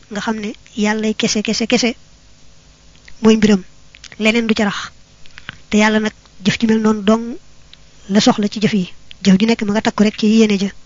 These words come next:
Bu yéene ja sellee, lu mu néew néew, dal di bari, waaye bu, bu yéene ja sellut, lu mu rëy rëy, dal di tuuti. Ni'ma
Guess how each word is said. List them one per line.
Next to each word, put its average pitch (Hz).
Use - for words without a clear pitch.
Bu 196
yéene 233
ja 214
sellee, 214
lu 214
mu 226
néew 233
néew, 208
dal 214
di 208
bari, 208
waaye 208
bu, 247
bu 220
yéene 233
ja 214
sellut, 214
lu 208
mu 233
rëy 226
rëy, 214
dal 208
di 196
tuuti. 208
Ni'ma 233